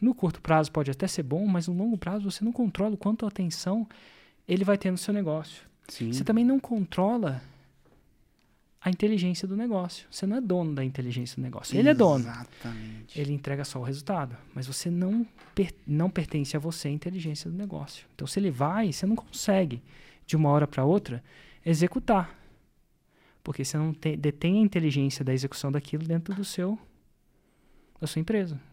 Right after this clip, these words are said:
Speaker 1: Não é, não é o seu controle. Você também não detém cem por cento da direção de quão intenso ele vai dedicar a você.
Speaker 2: Uhum.
Speaker 1: Não é uma ditadura.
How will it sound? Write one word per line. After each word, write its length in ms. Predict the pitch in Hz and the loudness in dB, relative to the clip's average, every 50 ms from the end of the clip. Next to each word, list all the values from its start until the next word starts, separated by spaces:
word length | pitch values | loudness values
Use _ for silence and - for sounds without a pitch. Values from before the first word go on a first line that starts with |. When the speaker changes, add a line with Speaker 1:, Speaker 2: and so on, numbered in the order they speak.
| - _ - | -20 _ -8
Speaker 1:
Não 100 | 147 147 156 | -4 -2 -2
é, 20 | |
não 280 | 175 170 165 160 160 175 | -2 0 0 2 4 4
é 40 | |
o 60 | 214 202 | 4 2
seu 160 | - - 165 | 0 -4 -4
controle. 400 | - 143 135 - 123 - 101 117 - _ _ _ _ _ _ _ _ _ _ _ _ _ - - - - - - - - _ - | -2 -2 -2 -4 -6 -10 -10 -14 -20 _ _ _ _ _ _ _ _ _ _ _ _ _ -20 -20 -20 -20 -20 -20 -20 -20 _ -14
Você 200 | - - - 196 | -2 2 2 2
também 540 | 202 - 196 170 156 165 180 208 247 233 190 | 4 6 4 6 6 8 8 10 10 8 8
não 720 | 156 151 156 160 160 165 165 165 160 160 165 180 202 226 | 6 4 4 4 6 8 8 8 10 8 8 8 8 8
detém 500 | 247 233 - - 170 165 180 202 233 220 - | 6 6 4 4 4 4 4 4 2 2 0
cem 400 | - - - - 190 202 247 247 | -4 -6 0 4 6 6 6 6
por 180 | - 262 214 | 4 2 -4
cento 580 | - - - 175 165 175 190 - - 240 247 262 - - - _ _ _ _ _ - | -2 -2 0 2 4 4 2 2 0 0 0 0 -2 -6 -16 _ _ _ _ _ 2
da 100 | 170 170 | 4 4
direção 680 | 160 165 190 214 233 - - - 185 175 196 226 247 - - _ _ _ _ _ _ _ _ _ _ - | 6 6 6 6 4 4 2 0 0 0 2 0 -2 -4 -8 _ _ _ _ _ _ _ _ _ _ -6
de 120 | 151 156 | -6 -4
quão 240 | - - 185 214 262 | 0 4 6 8 8
intenso 360 | 277 - - 185 196 - - | 8 6 6 4 4 4 2
ele 60 | 226 | 2
vai 420 | 220 196 185 185 202 233 277 277 269 - - - - - | 2 2 2 2 2 2 2 0 -2 -6 -12 -10 -2 0
dedicar 320 | 214 233 - - - 190 | 2 2 2 4 4 4
a 40 | 190 | 4
você. 360 | 226 262 - - 208 220 240 - - _ _ _ _ _ _ _ _ _ _ _ _ _ - - - | 2 0 -2 0 0 0 -2 -4 -8 _ _ _ _ _ _ _ _ _ _ _ _ _ -20 -10 -6
Speaker 2:
Uhum. 460 | 147 143 120 107 117 120 139 190 247 | -6 -6 -4 -6 -6 -4 -4 -4 -2
Speaker 1:
Não 300 | - 147 147 147 147 151 | 0 2 4 6 6 6
é 100 | 151 165 | 6 6
uma 220 | 180 202 208 202 185 | 6 6 6 6 4
ditadura. 580 | 165 170 165 - 165 147 139 131 123 - - | 4 2 2 2 2 4 4 2 0 -2 -4